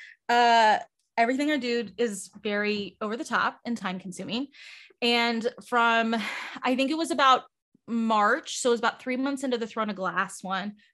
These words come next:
At that point, um, the slideshows were usually about fifty slides every two weeks. And everyone told me I should start charging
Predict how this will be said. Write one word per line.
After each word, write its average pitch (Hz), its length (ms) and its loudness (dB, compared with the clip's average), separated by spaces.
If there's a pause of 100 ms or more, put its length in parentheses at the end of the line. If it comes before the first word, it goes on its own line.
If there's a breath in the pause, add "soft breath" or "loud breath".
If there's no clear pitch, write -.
At 214 160 -4
that 233 240 2
point, 262 460 -2 (240)
um, 208 500 -2 (680 soft breath)
the 233 60 -4
slideshows 240 600 0
were 254 100 -2
usually 226 400 -2
about 226 280 -2
fifty 214 260 -8
slides 208 720 -4 (140)
every 220 240 -4
two 214 200 -8
weeks. 190 460 -8 (600 soft breath)
And 226 140 2
everyone 247 360 0
told 226 220 -4
me 214 100 -2
I 208 40 -4
should 196 200 -12
start - 220 -10
charging - 420 -12